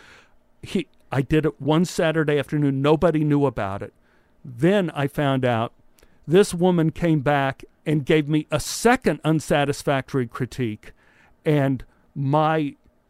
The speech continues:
my advisor told me, "I'm sorry, man, you're not gonna be able to graduate. You, you can't get out of this school." And I said, "But I have enough hours to graduate." He says, "But you can't take the graduate exam."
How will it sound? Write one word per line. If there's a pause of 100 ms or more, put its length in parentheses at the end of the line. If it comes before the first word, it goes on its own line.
my
advisor
told
me,
"I'm
sorry,
man, (220)
you're
not
gonna
be
able
to
graduate. (120)
You,
you
can't
get
out
of
this
school." (680)
And
I
said, (840)
"But
I
have
enough
hours
to
graduate." (400)
He
says,
"But
you
can't
take
the
graduate
exam."